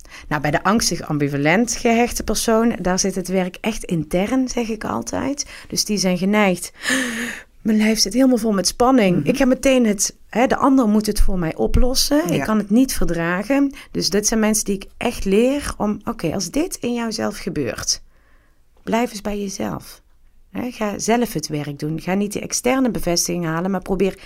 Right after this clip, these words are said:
Speaker 1: intern die emoties te reguleren.
Speaker 2: Dus als je het gevoel hebt, ik mo-, ik moet bij een ander, ik ga aan een ander hangen om,
Speaker 1: Ja, ja.
Speaker 2: hè, om, om bevestiging te krijgen of om,
Speaker 1: Ja.
Speaker 2: om mijn, om mijn angstige gevoel weg,
Speaker 1: Ja.
Speaker 2: weg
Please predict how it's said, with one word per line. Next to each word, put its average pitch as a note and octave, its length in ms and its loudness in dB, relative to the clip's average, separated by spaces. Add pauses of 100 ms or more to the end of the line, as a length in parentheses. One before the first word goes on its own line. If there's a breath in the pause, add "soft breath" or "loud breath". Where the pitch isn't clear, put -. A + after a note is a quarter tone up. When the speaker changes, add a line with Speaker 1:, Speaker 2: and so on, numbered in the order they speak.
(240 loud breath)
Speaker 1:
intern B3+ 840 2 (480)
die - 140 -8
emoties F#3+ 420 -2
te - 100 -4
reguleren. D3 600 -6
Speaker 2:
Dus - 180 -10
als F3+ 120 -2
je G3+ 60 -4
het - 80 -8
gevoel G#3 300 -4
hebt, F#3+ 140 -4
ik - 140 -8
mo-, F#3+ 120 -6
ik F#3+ 140 -6
moet F#3+ 320 -6
bij F3+ 120 -2
een E3+ 140 -6
ander, F3 480 2 (280 loud breath)
ik F3+ 140 -10
ga - 180 -2
aan F3+ 120 0
een E3+ 100 -2
ander F3 260 0
hangen D#3+ 600 -2
om, D#3+ 160 -2
Speaker 1:
Ja, D#3 220 2 (320 soft breath)
ja. D#3 220 -4
Speaker 2:
hè, A3+ 220 0
om, E3+ 220 -2
om E3+ 160 -4
bevestiging G3 560 2
te A3 60 -2
krijgen G#3 420 0
of D#3 80 -2
om, F#3+ 60 0
Speaker 1:
Ja. F3+ 80 2
Speaker 2:
om E3 120 -4
mijn, D3+ 300 -2
om D#3 100 -6
mijn D3+ 200 -4
angstige G3 360 -2
gevoel F#3+ 360 -6
weg, G3+ 300 -6
Speaker 1:
Ja. E3 100 -2
Speaker 2:
weg D3 200 -2